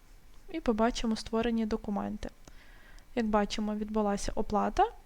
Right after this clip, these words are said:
після чого відбулося відвантаження.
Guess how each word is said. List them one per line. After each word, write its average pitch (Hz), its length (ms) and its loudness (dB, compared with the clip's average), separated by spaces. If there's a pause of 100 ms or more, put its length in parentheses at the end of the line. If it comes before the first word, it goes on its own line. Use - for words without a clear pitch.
(460)
після 403 240 2
чого 254 240 2
відбулося 214 520 0
відвантаження. 208 720 0